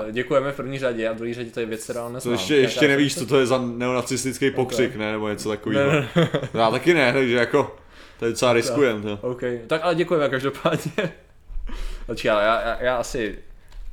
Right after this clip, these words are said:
Speaker 2: Jinak snažíme se předhánět ve, ve vla-, znalostech, ani ne? Jako já mám, já mám pocit, že mezi náma jakoby skutečně byla nějaká rivalita.
Speaker 1: Já si myslím, že se spíš snažíme doplňovat, když už, teda, nevím.
Speaker 2: Jo,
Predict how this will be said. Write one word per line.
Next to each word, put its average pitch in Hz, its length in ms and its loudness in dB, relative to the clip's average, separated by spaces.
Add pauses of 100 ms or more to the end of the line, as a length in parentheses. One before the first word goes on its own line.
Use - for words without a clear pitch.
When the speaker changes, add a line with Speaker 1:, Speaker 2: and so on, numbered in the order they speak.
(1000)
Speaker 2:
Jinak 123 200 -2
snažíme 143 440 0
se 165 140 0
předhánět 156 480 2
ve, 156 160 2
ve 135 320 -2 (420)
vla-, 120 280 -4
znalostech, 120 680 -4
ani 113 220 -8
ne? 127 380 -6
Jako 160 200 -12
já 135 120 -4
mám, 131 300 -8
já 127 80 -4
mám 151 100 -4
pocit, 156 260 -12
že 151 80 -4
mezi 135 260 -6
náma 123 300 -2
jakoby 123 280 -6
skutečně 117 460 -8
byla 110 200 -2
nějaká 107 380 0
rivalita. 98 640 -2
Speaker 1:
Já 101 140 -8
si - 120 -10
myslím, 107 260 -10
že 107 100 -10
se 110 120 -10
spíš - 260 -12
snažíme 120 320 -8
doplňovat, 147 580 -8
když 127 280 -16
už, - 540 -14
teda, - 280 -10 (160)
nevím. 101 240 -14
Speaker 2:
Jo, 196 60 -16